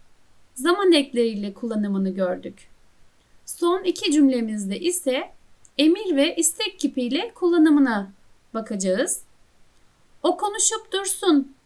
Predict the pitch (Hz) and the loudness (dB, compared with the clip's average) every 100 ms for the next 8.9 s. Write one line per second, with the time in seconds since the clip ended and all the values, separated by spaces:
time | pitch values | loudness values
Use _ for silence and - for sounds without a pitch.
0 | _ 247 320 359 370 349 330 330 339 370 | _ 2 2 2 4 4 6 6 6 4
1 | 349 349 349 - - _ - _ 277 285 | 0 0 -2 -2 -8 _ -20 _ -2 0
2 | 392 311 202 190 - _ _ _ _ - | 0 2 2 -2 -8 _ _ _ _ -10
3 | - 262 - - 359 381 392 - 403 294 | 0 0 0 0 0 0 -2 -4 0 0
4 | 240 - _ - 349 339 285 - 277 269 | 0 -8 _ -2 2 2 2 -2 -2 -2
5 | 277 - _ _ _ _ _ - 339 339 | -4 -10 _ _ _ _ _ 0 2 2
6 | 320 330 320 302 320 320 285 254 - - | 2 2 2 2 4 6 4 4 -2 -8
7 | 226 277 - _ _ _ - 381 403 403 | -8 -8 -12 _ _ _ -6 -4 -2 0
8 | 370 349 359 359 302 - 226 196 185 | 2 4 6 6 6 2 -2 -4 -6